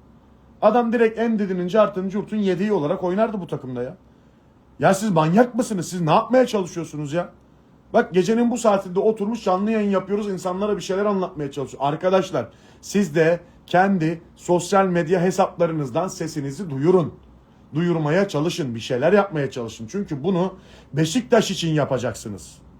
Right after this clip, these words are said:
Anlatabiliyor muyum? Beşiktaş için yapacaksınız.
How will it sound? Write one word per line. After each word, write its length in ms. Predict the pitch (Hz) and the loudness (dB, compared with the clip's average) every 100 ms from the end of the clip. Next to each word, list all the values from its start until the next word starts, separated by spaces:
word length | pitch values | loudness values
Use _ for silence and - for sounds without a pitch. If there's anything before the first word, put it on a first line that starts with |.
| - - - - - - - - - - | -20 -20 -20 -20 -20 -20 -20 -20 -20 -16
Anlatabiliyor 440 | 101 117 143 180 226 | -10 -6 -2 2 2
muyum? 180 | 127 - - - - - _ _ | 2 -6 -18 -20 -20 -20 _ _
Beşiktaş 720 | 113 160 160 233 - 214 214 - | -2 -2 0 -4 2 2 2 -6
için 340 | 147 - 226 | -6 -2 0
yapacaksınız. 880 | 185 147 156 147 202 - 117 98 - | 2 2 2 4 2 0 -10 -12 -16